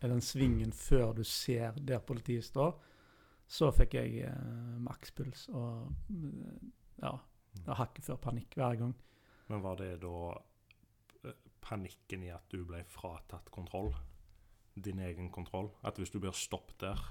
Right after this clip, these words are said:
Speaker 2: du kan jo ikke stikke fra politiet, sant? Da får du
Speaker 1: Ja.
Speaker 2: vite deg.
Speaker 1: Ja, det, det starta,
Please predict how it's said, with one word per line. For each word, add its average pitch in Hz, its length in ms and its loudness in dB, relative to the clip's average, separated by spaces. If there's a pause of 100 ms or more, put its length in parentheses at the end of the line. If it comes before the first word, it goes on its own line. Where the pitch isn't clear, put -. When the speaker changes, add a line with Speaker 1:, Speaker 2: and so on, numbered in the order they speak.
(520)
Speaker 2:
du 101 80 -6
kan 92 160 -4
jo 87 100 -8
ikke - 20 -6 (160)
stikke 85 200 -8
fra 87 180 -6
politiet, 87 440 -6
sant? 92 220 -6
Da 98 80 -6
får 85 380 -6
du 92 60 -6
Speaker 1:
Ja. 107 120 -2
Speaker 2:
vite 104 220 -8
deg. 90 140 -6 (260)
Speaker 1:
Ja, 131 60 -2
det, 131 180 -2
det 143 100 -4
starta, 117 640 0